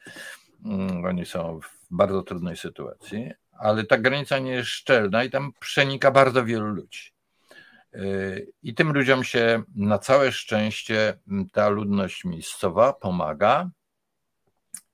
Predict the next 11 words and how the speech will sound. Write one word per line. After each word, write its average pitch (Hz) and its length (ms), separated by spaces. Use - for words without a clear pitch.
i - 80
pomagają 123 760
ci 110 280
też - 320
przyjezdni 107 720
zorganizowani. 82 920
Ten, - 240
takie, - 360
te 80 220
matki, 95 520
y, 90 380